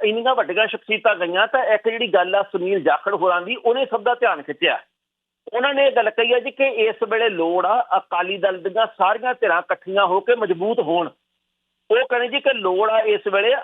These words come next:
ਅਕਾਲੀ ਦਲ ਮਜ਼ਬੂਤ ਹੋਵੇ, ਪੰਜਾਬ ਦੀ ਖੇਤਰੀ ਪਾਰਟੀ, ਸਦੀ ਪੁਰਾਣੀ ਪਾਰਟੀ, ਇਹ ਇਸ ਵੇਲੇ ਪੰਜਾਬ ਦੇ ਵਿੱਚ ਪੰਥਕ ਹਿੱਤਾਂ ਦੀ ਨੁਮਾਇੰਦਗੀ ਕਰਨ ਵਾਲੀ ਪਾਰਟੀ ਆ ਜਿਹੜੀ, ਇਹਦਾ ਇਕਜੁੱਟ ਹੋਣਾ ਬਹੁਤ ਜ਼ਰੂਰੀ ਆ।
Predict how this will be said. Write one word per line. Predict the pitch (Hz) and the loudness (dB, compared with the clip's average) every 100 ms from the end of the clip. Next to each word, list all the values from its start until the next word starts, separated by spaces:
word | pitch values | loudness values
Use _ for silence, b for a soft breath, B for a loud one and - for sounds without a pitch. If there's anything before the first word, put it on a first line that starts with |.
| 208 | -2
ਅਕਾਲੀ | - 185 202 | 0 -2 0
ਦਲ | 214 208 | -2 -2
ਮਜ਼ਬੂਤ | 170 143 143 160 | -4 -4 -4 -2
ਹੋਵੇ, | - 196 226 | 0 2 0
ਪੰਜਾਬ | 254 208 190 175 175 | -2 -2 2 2 0
ਦੀ | 208 | -6
ਖੇਤਰੀ | - 185 175 208 214 | -4 -4 -4 -4 -2
ਪਾਰਟੀ, | 190 165 170 - - | 2 2 0 -4 -6
ਸਦੀ | - 185 233 | -2 -2 -2
ਪੁਰਾਣੀ | 240 226 220 220 | 0 0 0 0
ਪਾਰਟੀ, | 202 165 160 156 - _ _ _ _ - | 0 0 -2 -12 -12 _ _ _ _ -4
ਇਹ | 254 277 | 2 2
ਇਸ | 254 | 2
ਵੇਲੇ | 247 247 247 | 2 2 0
ਪੰਜਾਬ | 240 214 185 185 | -2 2 2 2
ਦੇ | 185 | -2
ਵਿੱਚ | 214 220 | -2 -2
ਪੰਥਕ | 240 214 196 220 - | -4 -6 -8 -8 -4
ਹਿੱਤਾਂ | 196 185 202 | -2 0 0
ਦੀ | 196 208 | 0 -2
ਨੁਮਾਇੰਦਗੀ | 175 165 160 175 | 0 -2 0 -2
ਕਰਨ | 208 196 185 | 2 2 2
ਵਾਲੀ | 175 180 | 0 0
ਪਾਰਟੀ | 175 151 151 170 | 2 2 2 -2
ਆ | |
ਜਿਹੜੀ, | 165 185 165 220 _ _ _ _ | 0 2 2 -2 _ _ _ _
ਇਹਦਾ | 233 240 285 | 0 2 2
ਇਕਜੁੱਟ | - 226 233 226 240 | 2 0 0 -2 0
ਹੋਣਾ | 196 208 202 | 0 2 2
ਬਹੁਤ | 196 180 | 0 0
ਜ਼ਰੂਰੀ | 170 147 | 0 0
ਆ। | 139 | 0